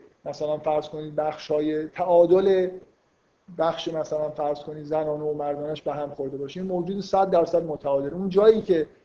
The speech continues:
فکر می‌کنم باعث لغزش انسان هاست، اون حالتهای شرقی و غربی، اون چیزی مشکلی که در واقع برای انسان به وجود میاد، من قبلاً در موردش صحبت کردم، در مورد مسیح پیش نیومده، برای خاطر اینکه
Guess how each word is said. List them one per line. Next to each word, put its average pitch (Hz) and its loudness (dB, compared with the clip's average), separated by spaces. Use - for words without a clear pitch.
فکر 185 2
می‌کنم 165 0
باعث 156 0
لغزش 151 -2
انسان 147 -6
هاست، 180 -2
اون 196 -8
حالتهای 175 4
شرقی 156 -2
و 160 0
غربی، 151 -2
اون 170 -6
چیزی 202 -12
مشکلی 175 0
که 185 -2
در 160 4
واقع 156 0
برای 156 0
انسان 156 -10
به 156 -6
وجود 156 -8
میاد، 165 -4
من 165 -4
قبلاً 151 -4
در 151 -6
موردش 151 -12
صحبت 156 -2
کردم، 175 -4
در 160 0
مورد 160 -4
مسیح 165 -6
پیش 202 -8
نیومده، 156 -2
برای 160 2
خاطر 180 2
اینکه 208 0